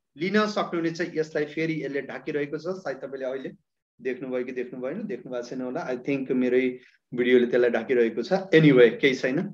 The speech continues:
सायद यो नेपालमा product छँदा पनि छैन। यदि मोटापा, यदि अतिरिक्त fat तपाईँको शरीरमा बढिसकेको छ भने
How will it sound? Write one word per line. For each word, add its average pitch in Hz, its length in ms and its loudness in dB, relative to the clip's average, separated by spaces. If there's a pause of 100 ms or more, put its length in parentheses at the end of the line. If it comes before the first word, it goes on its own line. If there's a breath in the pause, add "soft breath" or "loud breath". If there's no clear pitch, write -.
(120)
सायद 131 200 2
यो 131 100 2
नेपालमा 127 420 0
product 120 340 -2
छँदा 123 180 -2
पनि 123 200 0
छैन। 135 420 2 (460 loud breath)
यदि 269 180 12
मोटापा, 269 480 10
यदि 277 540 6
अतिरिक्त 339 400 8
fat 240 300 6
तपाईँको 208 260 4
शरीरमा 180 360 4
बढिसकेको 156 600 2
छ 156 100 0
भने 190 360 6